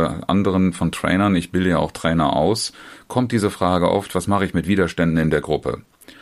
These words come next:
Und dann stelle ich mal ganz gerne die Frage, wer will das eigentlich, was du da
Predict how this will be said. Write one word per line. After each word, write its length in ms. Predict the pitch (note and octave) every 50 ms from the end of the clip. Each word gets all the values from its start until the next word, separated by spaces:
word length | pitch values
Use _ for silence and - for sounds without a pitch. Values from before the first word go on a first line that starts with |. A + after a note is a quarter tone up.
| - - - - - -
Und 200 | - F2 F2 F#2
dann 80 | G2 F#2+
stelle 240 | - A2+ A2 B2
ich 100 | D#3+ E3
mal 120 | G3 F3+ E3+
ganz 200 | D#3 C#3 B2+ -
gerne 260 | A#2 A#2 A#2 A#2 A2+
die 120 | G#2 A2
Frage, 540 | G2+ - - F2+ F2+ F2+ F2+ F#2 F#2 F2+ F2+ - - - - - - -
wer 260 | - E2 G2+ G#2 G2+ G2+
will 200 | C3 F3 D#3 G2+
das 280 | F2+ C#2 - - -
eigentlich, 540 | - C#2+ C#2 C2+ C2+ C2 - D2 C#2+ - -
was 200 | D2 C#2+ - -
du 120 | - D#2
da 380 | C2+ D2+ C#2+ C2+ B1+ B1 C2